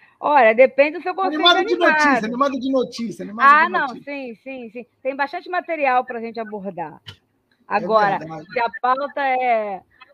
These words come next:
Speaker 1: como a gente gostaria, aí já é o-, já é outros quinhentos, né? Mas tudo bem.
Speaker 2: Não, eu vou te contar, enquanto a galera tá chegando aí, é, as minhas agonias, né? O Tarsilo ontem fazendo Botafogo no ar,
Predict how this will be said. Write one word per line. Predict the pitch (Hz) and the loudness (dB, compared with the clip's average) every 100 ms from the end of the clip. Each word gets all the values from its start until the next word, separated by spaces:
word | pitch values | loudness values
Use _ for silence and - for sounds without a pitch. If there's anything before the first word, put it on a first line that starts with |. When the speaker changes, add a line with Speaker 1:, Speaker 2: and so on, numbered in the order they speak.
| _ | _
Speaker 1:
como | - 240 | -6 -6
a | |
gente | 240 247 | -6 -12
gostaria, | 214 240 - 233 208 240 302 | -10 -12 -4 -4 -4 -8 -4
aí | 277 285 | -6 -6
já | 311 | -8
é | 294 | -4
o-, | 277 294 302 294 | -4 -4 -6 -8
já | 294 | -8
é | |
outros | 269 285 _ | -6 -8 _
quinhentos, | 302 262 233 214 196 170 175 | -12 -10 -10 -10 -14 _ -16
né? | 208 | -12
Mas | 240 | -12
tudo | 254 302 339 | -14 -16 -12
bem. | 202 147 _ _ _ _ _ _ _ _ _ _ _ _ - | -10 -12 _ _ _ _ _ _ _ _ _ _ _ _ -10
Speaker 2:
Não, | 240 | -6
eu | 233 220 | -4 -2
vou | 233 | -4
te | 247 - | -6 -10
contar, | 247 208 190 202 247 196 143 _ | -8 -8 -8 -6 -6 -8 -12 _
enquanto | 196 202 | -18 -14
a | |
galera | 208 196 202 | -6 -4 -4
tá | 190 208 | -6 -10
chegando | - 180 185 196 | -10 -8 -6 -6
aí, | 175 233 | -6 -6
é, | 214 190 185 170 160 - _ | -6 -8 -8 -8 -10 -14 _
as | 190 160 | -12 -10
minhas | 185 226 220 185 143 - - _ _ _ _ _ - | -10 -10 -8 -10 -12 -16 -20 _ _ _ _ _ -10
agonias, | 202 226 202 214 190 170 | -8 -6 -4 -2 -2 -4
né? | 220 | -8
O | 214 | -8
Tarsilo | - - 220 240 196 208 185 | -10 -4 -2 -2 -6 -10 -6
ontem | 202 233 208 | -6 -6 -10
fazendo | 190 202 185 202 | -4 -4 -4 -6
Botafogo | 185 190 190 _ 190 185 | -4 -4 -8 _ -12 -8
no | 175 | -6
ar, | 220 214 | -6 -8